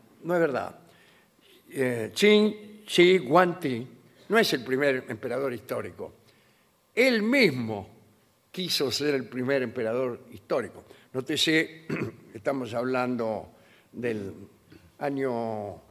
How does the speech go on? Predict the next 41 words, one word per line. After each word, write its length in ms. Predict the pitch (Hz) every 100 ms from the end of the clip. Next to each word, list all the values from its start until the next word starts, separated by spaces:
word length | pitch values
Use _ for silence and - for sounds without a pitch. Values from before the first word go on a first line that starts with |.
| _ _ _ _ -
ponele, 240 | 139 151
do-, 140 | 143 151
dos 220 | 190 208
veintiuno 500 | 208 170 196 208 185
antes 220 | 156 160
de 100 | 139
Cristo, 440 | 196 185 - 143 131
si 160 | 120
no 120 | 131
me 140 | 123 104
falla 240 | 98 92
la 80 | 95
memoria. 340 | 92 95 76 71 _ -
No 120 | 180
es 100 | 220
tan 140 | 170 139
atrás 480 | 131 135 113 95 - - _ _ _
como 220 | - 127 120
para 200 | 131 120
que 100 | 127
sea 140 | 156
el 120 | 143 110
primero 380 | 127 139 135 120
de 100 | 113
nada. 400 | 104 92 78 - _ _ _ _ -
Pero 200 | 185 240
él 120 | 214
quiso 380 | 233 240 202 190
terminar 840 | 170 151 139 139 165 175 165 175 170 - _ _ _ _ _ _ _ _ _ -
con 300 | 170 160 -
todo 220 | 254 240
lo 100 | 196
que 80 | 160
había 160 | 165
ocurrido 360 | 151 143 147 143
antes, 260 | 127 110 120
con 140 | 165
el 120 | 156
pasado 580 | 147 151 - 113 78 76
quiso 240 | - - -
terminar. 360 | - - -